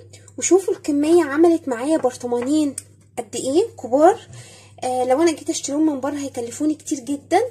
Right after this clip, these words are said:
اكتر من اللي انا عملته. انا عملته مكونات بسيطة وما خدتش معايا اي وقت ولا مجهود، وطعمها فعلًا بالبندق والقوام بتاعها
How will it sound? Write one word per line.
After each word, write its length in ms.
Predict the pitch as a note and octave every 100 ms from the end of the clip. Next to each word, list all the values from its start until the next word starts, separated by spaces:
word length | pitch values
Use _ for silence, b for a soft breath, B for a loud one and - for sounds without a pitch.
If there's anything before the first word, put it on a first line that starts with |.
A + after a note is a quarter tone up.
| - _ E4
اكتر 340 | - - F4
من 60 | C4
اللي 160 | B3
انا 120 | D4+
عملته. 440 | C4+ A#3 C#4+ E4+ G#4+ A#4 B B B -
انا 200 | G4+ F#4
عملته 440 | C#4+ E4+ - F#4
مكونات 400 | E4+ C#4 B3 B3+
بسيطة 540 | C#4+ C4+ - C4+ D#4+ A#4 - - - - _ - -
وما 140 | E4+ F#4
خدتش 320 | F4+ G4 F#4+
معايا 340 | D4+ D4+ E4
اي 140 | D#4+ D#4+
وقت 260 | D4+ -
ولا 160 | D4+ E4
مجهود، 440 | D#4 B3 C4 F#4+ C5+ B B B -
وطعمها 560 | E4+ G4 C#4 D4+ F4+
فعلًا 520 | E4 D#4 D#4+ E4 D#4+
بالبندق 500 | C4 - D#4 E4+ F4
والقوام 560 | B3 C4 - C4+ E4+ D#4
بتاعها 520 | B3+ D4+ - D#4+ E4